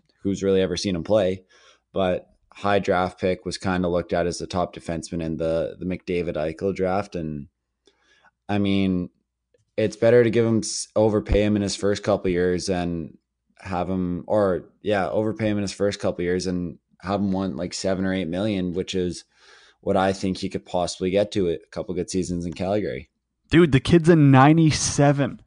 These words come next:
Speaker 2: That's crazy. I mean, he's a twenty or twenty-one, whatever he is. Yeah, I, it really doesn't matter if you're overpaying him for that first year or second year, because in year five and six,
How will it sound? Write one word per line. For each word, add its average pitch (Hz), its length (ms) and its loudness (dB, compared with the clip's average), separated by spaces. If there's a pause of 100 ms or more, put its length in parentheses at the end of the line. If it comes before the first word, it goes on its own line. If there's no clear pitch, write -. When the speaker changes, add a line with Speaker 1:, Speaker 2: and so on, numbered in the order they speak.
(840)
Speaker 2:
That's 135 240 0
crazy. 131 920 -4
I 120 60 -6
mean, 123 140 -4
he's 135 240 -2
a 123 160 -4 (220)
twenty 139 440 -4
or 104 240 -6 (140)
twenty-one, 123 720 -2 (640)
whatever 120 380 4
he 107 120 4
is. 98 400 0 (880)
Yeah, 117 260 0 (200)
I, 127 120 2
it 135 220 4
really 151 280 8
doesn't 135 260 8
matter 117 220 4
if 127 140 2
you're 104 120 4
overpaying 120 500 4
him 127 120 2
for 123 140 2
that 101 200 2
first 120 380 -2
year 123 180 2
or 110 60 0
second 120 460 0
year, 165 280 0 (460)
because 131 320 -2 (180)
in 127 140 2
year 135 180 4
five 123 420 2
and 123 160 0
six, - 540 0